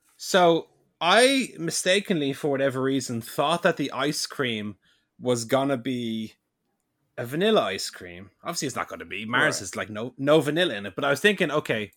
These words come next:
Speaker 1: what the Mars ice cream is, is, like, ice cream with chocolate and caramel sauce in it. So I'm thinking, okay, well, you got the chocolate and you got the caramel. So how are they gonna
Speaker 2: Right.
Speaker 1: replicate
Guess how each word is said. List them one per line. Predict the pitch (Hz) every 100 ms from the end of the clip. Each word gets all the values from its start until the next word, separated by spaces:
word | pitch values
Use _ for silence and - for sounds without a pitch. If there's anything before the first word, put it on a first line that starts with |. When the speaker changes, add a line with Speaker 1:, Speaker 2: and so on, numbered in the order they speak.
| _ _ _ _ _ _ -
Speaker 1:
what | 139
the | 160
Mars | 175 208 190
ice | 165
cream | - 139
is, | 131 113
is, | 104
like, | 110 98 95 - _ _ _ _ _ _ _ _ -
ice | 143 165
cream | - 180 160 143
with | 127 117 - _
chocolate | - 151 139 - 131
and | 120 117
caramel | 127 120 117 110
sauce | - 110 113 139 - - -
in | - 147
it. | 175 -
So | 147
I'm | 139
thinking, | 165 160
okay, | 156 139
well, | 117
you | 120
got | 165 170
the | 185
chocolate | - 131 117 113
and |
you | 113
got | 113
the |
caramel. | - 143 135 101
So | 104 104
how | 135
are | 139
they | 131
gonna | 127
Speaker 2:
Right. | 120 120
Speaker 1:
replicate | 117 107 120 110